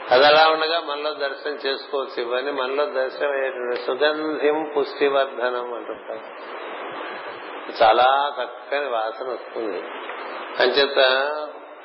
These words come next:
అందు బంగారు ఒక అయిపోయింది.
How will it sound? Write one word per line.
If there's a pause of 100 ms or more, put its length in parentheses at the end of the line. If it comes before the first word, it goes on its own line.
(1400)
అందు
బంగారు
ఒక (680)
అయిపోయింది.